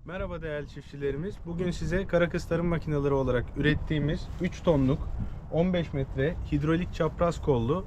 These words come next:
ve elektronik sistemli makinamızı tanıtacağım. Ee, bu makina standart makinamızın haricinde önde gördüğünüz elektronik sistemi de içeriyor. Bu gördüğünüz elektronik sistem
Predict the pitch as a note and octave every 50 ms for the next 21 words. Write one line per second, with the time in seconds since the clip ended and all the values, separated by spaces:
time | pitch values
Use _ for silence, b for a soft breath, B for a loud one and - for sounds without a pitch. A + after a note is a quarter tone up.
0 | - D3 D#3+ E3 D#3+ E3 D#3+ - - F3+ F3+ E3 - - - - - C#3 C#3+ F3+
1 | F#3+ F3 D#3 - - D#3 D3 C#3+ C#3+ C#3 C#3 - - A#2+ A2 A2 - - - E3+
2 | G3+ - - - - - - B B B B B B B B - - A#2 A2+ A#2
3 | A#2 A#2 A#2 A#2 A#2 A#2 C#3 F#3+ G#3+ G#3+ G3+ - - F#3 E3+ E3+ G3 G#3 - -
4 | - B B B B B B - - - E3+ E3 E3+ F3+ F#3+ G3 - - F#3 F3
5 | - F#3 F#3 F#3 F3+ E3+ D#3+ D#3+ D#3+ D3 C#3+ C#3+ C3+ C3+ C#3 C3 C3 E3 F#3 F3
6 | E3 D#3 D#3 E3 F#3 F3+ F3+ E3+ D#3+ D3 C#3 C#3+ E3+ F3 D#3+ D#3+ D#3+ D3+ - -
7 | E3+ F3 F3 - - - - - - D#3+ D#3+ D#3+ D#3 C3+ A#2 - - - A2+ G#2+
8 | G#2+ A2+ D#3+ F#3+ - - - - E3+ F3+ F#3 F#3+ F#3+ F3 E3+ F3+ F3 D#3+ D#3+ D#3+
9 | E3 D#3 - - F3 F3 F3+ F#3+ F#3 - - F3+ - - - C3+ D3